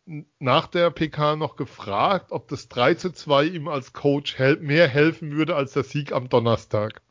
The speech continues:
Also ob das so ein Spiel ist, wo du als Trainer dem Team auch zeigen kannst, das ist der Weg, den wir gehen müssen, um Spiele zu gewinnen. Also diesen Fokus behalten.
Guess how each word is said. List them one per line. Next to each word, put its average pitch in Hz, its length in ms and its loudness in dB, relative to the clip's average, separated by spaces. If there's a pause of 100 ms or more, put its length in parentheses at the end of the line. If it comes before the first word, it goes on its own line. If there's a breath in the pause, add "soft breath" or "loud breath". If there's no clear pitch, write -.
(160)
Also 135 180 2
ob 135 120 -2
das 147 120 -2
so 156 100 4
ein 139 120 2
Spiel 170 380 -4
ist, 180 340 -2 (760 loud breath)
wo 147 100 10
du 156 140 8
als 139 180 4
Trainer 156 380 6
dem 151 160 0
Team 160 220 -4
auch 147 160 2
zeigen 151 420 0
kannst, 143 500 -4
das 143 240 0
ist 175 240 -10
der 131 140 0
Weg, 139 180 0
den 139 160 -4
wir 131 100 2
gehen 131 260 2
müssen, 135 220 -6
um 139 120 -8
Spiele 131 380 -4
zu 131 120 -10
gewinnen. 110 440 -6
Also 117 220 -10
diesen 113 220 -4
Fokus 160 440 4
behalten. 131 580 0